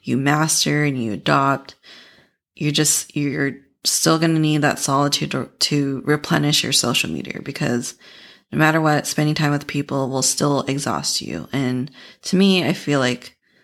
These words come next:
in that aspect, like, it's not a choice. And then another article I read, it, it explains how our brains just react in a specific way based on the types of stimuli that are presented to us.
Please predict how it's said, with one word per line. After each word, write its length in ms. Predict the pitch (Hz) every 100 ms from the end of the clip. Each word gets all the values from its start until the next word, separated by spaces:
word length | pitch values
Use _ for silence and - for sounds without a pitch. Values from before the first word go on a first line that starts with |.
| _ _ _
in 180 | 156 151
that 240 | 143 135
aspect, 540 | 117 139 - 123 - _ -
like, 260 | 117 - -
it's 240 | 143 -
not 260 | 139 82 -
a 20 |
choice. 500 | - - - - - _ _ _ _ - - - -
And 100 | 160
then 140 | 156 151
another 360 | 147 175 208
article 380 | - 135 131 -
I 40 | 143
read, 300 | 135 131 127
it, 220 | 131 _ -
it 140 | 147
explains 480 | 143 - - 147 151
how 160 | 151
our 140 | 139 139
brains 520 | 139 135 127 139 -
just 500 | - 135 131 - - -
react 480 | 139 143 175 196
in 220 | - 151 139
a 300 | 131 156 - - - -
specific 580 | - 165 - 151 147
way 160 | 147 139
based 500 | 139 - 151 156 -
on 220 | 143 139
the 140 | 131 123
types 360 | - 202 202
of 60 | 185
stimuli 480 | - 139 135 131 123
that 120 | 123
are 60 | -
presented 580 | - 139 156 160 - -
to 160 | -
us. 340 | - - -